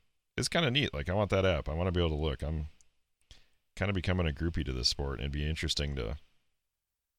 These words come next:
that's probably terrible for my productivity in the day, though. If I get a, they should make a notification for every time slip that comes across your phone dings.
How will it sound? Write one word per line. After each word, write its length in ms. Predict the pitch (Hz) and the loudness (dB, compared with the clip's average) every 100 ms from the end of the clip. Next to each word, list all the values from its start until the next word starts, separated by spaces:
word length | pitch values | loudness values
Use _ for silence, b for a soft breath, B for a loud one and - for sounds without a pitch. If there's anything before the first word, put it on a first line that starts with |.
| _ _ _ | _ _ _
that's 100 | - | -4
probably 220 | - 101 78 | 0 2 0
terrible 340 | - 78 76 | -2 -2 -2
for 120 | - | -4
my 100 | 71 | -6
productivity 600 | 67 80 67 - 78 71 | -2 -2 -4 -4 -4 -2
in 100 | 65 | -4
the 60 | 64 | -4
day, 160 | 67 | -4
though. 140 | 67 67 | -2 -4
If 140 | 67 | -4
I 40 | 78 | -2
get 120 | 76 | -2
a, 100 | 67 - - | -4 -8 -2
they 80 | |
should 120 | 92 110 | 0 2
make 120 | 101 | 2
a 80 | 78 | 0
notification 800 | 73 78 78 76 71 69 73 | 0 0 -2 -2 -2 -2 -4
for 80 | 62 | -4
every 160 | 73 78 | -4 -2
time 240 | 78 73 | -2 0
slip 220 | 71 87 | 0 0
that 100 | - | -2
comes 180 | - 85 | -2 -2
across 320 | 78 78 76 | -2 -2 -2
your 60 | 71 | -4
phone 260 | - 67 60 | -4 -6 -6
dings. 360 | 52 52 - | -6 -6 -8